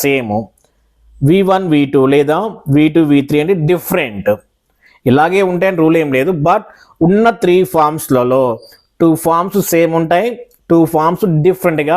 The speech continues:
ఉంటవి. ఓకేనా? కమ్, కేమ్, కమ్. ఇంగ్ ఫార్మ్ కాబట్టి కమ్మింగ్. ఫైండ్, ఫౌండ్, ఫౌండ్. ఈ ఫౌండ్, ఫౌండ్ సేమ్, ఫైండ్, ఫౌండ్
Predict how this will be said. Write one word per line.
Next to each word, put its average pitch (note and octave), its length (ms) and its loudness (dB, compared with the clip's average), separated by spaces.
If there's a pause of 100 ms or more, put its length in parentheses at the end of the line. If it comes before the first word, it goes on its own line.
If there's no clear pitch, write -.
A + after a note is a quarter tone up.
(160)
ఉంటవి. G2+ 340 -4 (280)
ఓకేనా? A2+ 340 -2 (600)
కమ్, D#3+ 220 0 (320)
కేమ్, D#3 320 -2 (220)
కమ్. A#2 240 -2 (680)
ఇంగ్ D#3 180 2
ఫార్మ్ E3+ 240 0
కాబట్టి E3 240 -2 (140)
కమ్మింగ్. A#2+ 520 -2 (720)
ఫైండ్, G3 560 0 (460)
ఫౌండ్, G#3+ 480 2 (160)
ఫౌండ్. G#2+ 420 0 (400)
ఈ D3+ 40 4 (120)
ఫౌండ్, E3 400 0
ఫౌండ్ F3 240 0 (100)
సేమ్, B2 280 -2 (480)
ఫైండ్, D#3 360 -2
ఫౌండ్ E3 260 -2